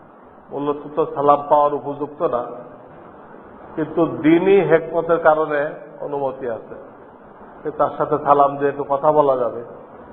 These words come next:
তাকে এই বিষয়ে, আহ, দাওয়াত দেওয়া যাবে।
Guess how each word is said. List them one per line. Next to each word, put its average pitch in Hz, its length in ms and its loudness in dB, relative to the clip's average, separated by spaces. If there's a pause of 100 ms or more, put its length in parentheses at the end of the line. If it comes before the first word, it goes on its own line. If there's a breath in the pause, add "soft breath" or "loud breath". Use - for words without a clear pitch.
(320)
তাকে 139 240 0
এই 139 120 4
বিষয়ে, 135 500 2 (680)
আহ, 127 460 2
দাওয়াত 135 300 8
দেওয়া 135 260 4
যাবে। 123 260 -4